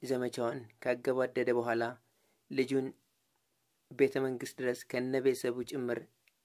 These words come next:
እንደጋበዛቸው በማሳወቅ ትንሹ መልከ መልካም ልጅ ታዳጊው ኡመር መሐመድና ኡመር መሐመድ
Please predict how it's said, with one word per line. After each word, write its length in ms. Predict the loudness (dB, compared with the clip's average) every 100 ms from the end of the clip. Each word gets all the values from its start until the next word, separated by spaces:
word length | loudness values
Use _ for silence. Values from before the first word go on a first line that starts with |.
| -6
እንደጋበዛቸው 880 | -2 0 0 0 0 2 0 0 0
በማሳወቅ 580 | 2 0 0 0 0 -4 _ _ _ _ _ _ -2
ትንሹ 400 | 0 0 0 0
መልከ 280 | 0 0
መልካም 360 | -4 -4 -4 -2
ልጅ 180 | -2 -4 -8
ታዳጊው 560 | -4 0 2 2 0 -8 -4
ኡመር 220 | 0 2 2
መሐመድና 640 | -2 -4 -2 -2 -2 -2 -4 -6 -6
ኡመር 220 | 0 2
መሐመድ 440 | 0 -4 -4 -4